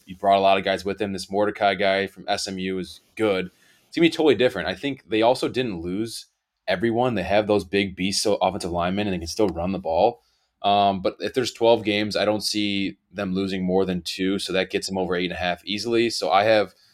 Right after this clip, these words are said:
Wisconsin over eight and a half wins, minus one forty. That was this morning. I really, really like that. That's probably my favorite.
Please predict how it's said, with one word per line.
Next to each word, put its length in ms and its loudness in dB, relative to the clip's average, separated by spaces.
Wisconsin 580 -2
over 200 4
eight 80 6
and 60 -2
a 40 0
half 180 -2
wins, 240 -4
minus 320 -2
one 180 -2
forty. 680 0
That 80 -2
was 220 -4
this 240 -8
morning. 520 2
I 80 0
really, 320 0
really 160 0
like 200 -2
that. 120 -2
That's 160 -4
probably 220 -6
my 60 -10
favorite. 440 -8